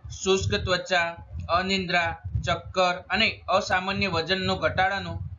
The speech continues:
અનુભવ કરી શકો છો. વાત દોષના પ્રકાર. વાત દોષના પાંચ પ્રકાર હોય છે: પ્રાણ,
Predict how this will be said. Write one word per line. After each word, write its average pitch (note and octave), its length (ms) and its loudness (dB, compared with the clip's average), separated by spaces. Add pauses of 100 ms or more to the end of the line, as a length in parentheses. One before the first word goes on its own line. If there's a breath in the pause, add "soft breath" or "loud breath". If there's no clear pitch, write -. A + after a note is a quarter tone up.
અનુભવ F3 440 2 (240)
કરી G#3+ 200 2
શકો G3+ 340 -4
છો. C3+ 180 -12 (1900)
વાત G3 300 8
દોષના G3+ 340 0
પ્રકાર. D#3 420 0 (540)
વાત F#3+ 320 2
દોષના G3+ 400 0
પાંચ G#3 360 2
પ્રકાર F3 340 0
હોય C#3+ 200 -4
છે: B2 180 -10 (760)
પ્રાણ, F3 340 2